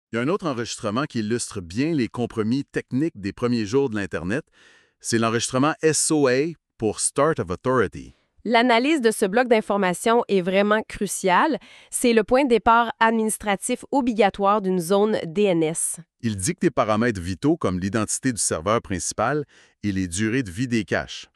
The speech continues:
Speaker 1: Il doit aussi inclure l'adresse courriel de l'administrateur du domaine.
Speaker 2: Et c'est là qu'il y a une particularité amusante avec la syntaxe du fichier de zone.
Speaker 1: Le symbole A commercial, le fameux arrobas, utilisé dans les courriels,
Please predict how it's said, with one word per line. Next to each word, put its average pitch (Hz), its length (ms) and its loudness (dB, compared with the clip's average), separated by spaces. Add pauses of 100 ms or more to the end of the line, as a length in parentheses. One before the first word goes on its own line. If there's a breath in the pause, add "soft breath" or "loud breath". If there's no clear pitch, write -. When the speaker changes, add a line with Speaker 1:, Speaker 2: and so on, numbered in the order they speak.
(420)
Speaker 1:
Il 98 120 -6
doit 123 160 0
aussi 135 240 0
inclure 135 320 -2
l'adresse 104 340 -2
courriel 107 400 -2
de 110 80 -2
l'administrateur 101 800 -2
du 92 100 -10
domaine. 82 460 -6 (240)
Speaker 2:
Et 294 100 2
c'est 311 180 -2
là 330 80 4 (100)
qu'il 262 80 2
y - 20 4
a 233 40 2
une 214 40 -2
particularité 214 760 0
amusante 208 480 2
avec 180 220 -2
la 185 140 0
syntaxe 202 540 -2
du 165 140 -6
fichier 196 380 -4
de 160 80 -6
zone. 151 560 0
Speaker 1:
Le 92 140 -2
symbole 139 520 2
A 156 140 -2
commercial, 143 880 0
le 82 140 -6
fameux 90 380 -2
arrobas, 117 640 0 (260 soft breath)
utilisé 107 400 -2
dans 113 100 0
les 98 120 -2
courriels, 113 440 0